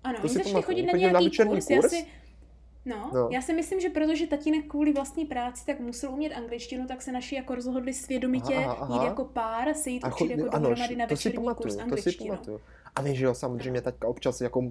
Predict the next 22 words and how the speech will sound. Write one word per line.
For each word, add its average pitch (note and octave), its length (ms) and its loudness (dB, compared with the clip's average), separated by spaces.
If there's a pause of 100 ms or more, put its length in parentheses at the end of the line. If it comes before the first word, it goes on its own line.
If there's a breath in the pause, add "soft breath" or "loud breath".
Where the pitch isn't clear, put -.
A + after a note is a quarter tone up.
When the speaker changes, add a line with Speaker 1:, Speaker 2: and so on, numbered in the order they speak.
Speaker 2:
říká A#2 300 -2
něco A#2 280 -4
rusky - 420 -2
nebo A2+ 200 -2
polsky, C3 680 2
že A2+ 140 0
jo, A2+ 240 -6 (260 loud breath)
Speaker 1:
Mhm, B3+ 100 -2
Speaker 2:
takové B2+ 340 4
ty B2+ 120 -2
Speaker 1:
mhm. A2+ 40 -2
Speaker 2:
věci, A#2 340 0
tak A2+ 140 2
mi A2 100 0
úplně, G2+ 200 -2
„O, B2 320 4
to G#2+ 60 -4
je, G#2+ 340 -4
to A#2 60 0
je A2 60 2
zajímavé, A#2 540 2
že?“ A2+ 220 -8